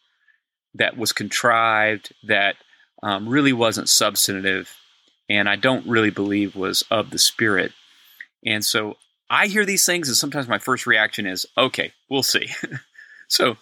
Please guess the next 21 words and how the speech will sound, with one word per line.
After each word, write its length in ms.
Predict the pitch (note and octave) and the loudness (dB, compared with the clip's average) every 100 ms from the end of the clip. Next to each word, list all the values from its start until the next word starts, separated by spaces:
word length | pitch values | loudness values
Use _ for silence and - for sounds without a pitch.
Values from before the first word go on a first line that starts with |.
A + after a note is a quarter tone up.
| _ _ _ - | _ _ _ 0
that's 240 | D#3 F3 | 0 2
all 160 | D#3 C#3 | 2 2
to 100 | A#2 | 2
say, 240 | B2+ G#2+ | 2 0
that's 300 | G2 C3 C#3 | 2 0 0
my 260 | C3 C3 C#3 | 0 2 0
view 420 | A2+ G#2+ G2 G2+ | -2 -6 -6 -10
of 220 | - G2+ | -6 -4
revivals. 800 | G2+ F2+ G2 G2 F#2+ F#2+ G2 - - | -4 -2 2 2 0 -8 -6 -8 -4
And 200 | A2 A2 | -2 -2
of 60 | G#2 | 0
course, 340 | C3+ B2+ - - - - | 0 2 0 -4 -20 -4
since 280 | - E3+ D#3 | 0 2 2
then, 180 | A2 | 2
I've 220 | G#2 G2+ G2 | 4 0 0
been 100 | A2 | 0
able 200 | G#2+ G#2 | 0 -2
to 60 | |
study 340 | G2 - G#2 G2+ | -2 0 0 0
revival 460 | F#2+ G2 G2+ G2 | 0 0 0 0
history 640 | F#2 B2+ - - A2+ A2 | -4 0 0 0 0 0